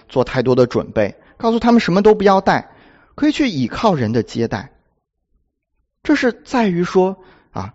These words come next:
他们作为耶稣的使者，同样也是神的使者，需要得到人的接受，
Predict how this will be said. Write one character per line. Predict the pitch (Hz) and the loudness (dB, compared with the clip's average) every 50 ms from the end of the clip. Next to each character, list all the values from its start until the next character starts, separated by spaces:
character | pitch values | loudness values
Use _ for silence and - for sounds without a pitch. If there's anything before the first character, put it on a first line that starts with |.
| _ _ - | _ _ -8
他 | - 214 | -2 0
们 | 214 214 | 0 0
作 | 208 - 214 175 156 | 0 2 2 2 4
为 | 131 120 117 127 123 123 | 4 4 2 2 0 -2
耶 | 151 156 156 156 | -2 -2 0 0
稣 | 151 - 156 156 | -2 -2 -4 -4
的 | 139 117 | -4 -4
使 | 101 - - - 95 107 | -4 -4 -6 -6 -6 -6
者， | - - - - _ _ _ _ _ _ | -8 -10 -12 -14 _ _ _ _ _ _
同 | - - 220 | -4 0 2
样 | 285 311 | 2 4
也 | 247 | 2
是 | 180 - 190 | 2 0 -2
神 | 175 - - 170 127 160 | -2 -2 0 0 2 2
的 | 214 196 | 2 0
使 | - - - 110 110 | 0 -2 -6 -8 -8
者， | - - - - _ _ _ _ _ _ _ _ _ _ | -8 -10 -16 -16 _ _ _ _ _ _ _ _ _ _
需 | - - - 269 | -16 -10 -4 -2
要 | 269 247 202 | 0 0 0
得 | - - 120 117 | 0 -2 -2 0
到 | - 135 117 107 - - - _ - | 0 0 -2 -4 -6 -14 -20 _ -10
人 | - 98 95 | -10 -8 -6
的 | 120 92 | -8 -10
接 | - - - 110 104 | -10 -8 -8 -8 -6
受， | - - - - | -6 -8 -8 -10